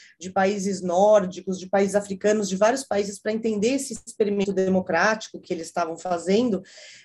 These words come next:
é, com, é, cotas pra mulheres, diversas religiões, era uma coisa bem incrível. Então, é, isso é meio triste, porque teve um retrocesso aí com, com o avanço dos turcos,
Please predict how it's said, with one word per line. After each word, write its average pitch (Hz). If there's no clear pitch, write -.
é, 175
com, 233
é, 156
cotas 220
pra 185
mulheres, 185
diversas 175
religiões, 185
era 226
uma 254
coisa 262
bem 277
incrível. 208
Então, 254
é, 226
isso 247
é 285
meio 277
triste, 262
porque 214
teve 226
um 202
retrocesso 196
aí 190
com, 180
com -
o 185
avanço 180
dos 190
turcos, 254